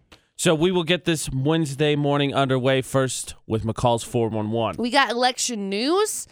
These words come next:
Speaker 2: uh, from Taylor Swift. Demi Lovato is in the four one one. Ariana Grande is in the four one one 'cause she's breaking all s-,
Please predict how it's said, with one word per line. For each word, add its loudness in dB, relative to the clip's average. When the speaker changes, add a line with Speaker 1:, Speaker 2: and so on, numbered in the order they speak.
Speaker 2:
uh, 4
from -4
Taylor 0
Swift. -4
Demi 0
Lovato 0
is -4
in 2
the 0
four 0
one 0
one. 0
Ariana 4
Grande 2
is 2
in 2
the 4
four 2
one 2
one 2
'cause -2
she's -2
breaking 0
all 0
s-, -6